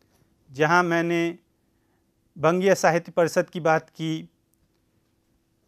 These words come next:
या अक्षय कुमार मैत्रा की बात की,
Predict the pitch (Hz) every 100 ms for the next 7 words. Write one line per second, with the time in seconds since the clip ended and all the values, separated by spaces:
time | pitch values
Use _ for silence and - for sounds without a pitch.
0 | _ - 160 160 170 175 - 175 165 170
1 | 165 165 156 156 - 170 185 147 151 151
2 | _ 156 156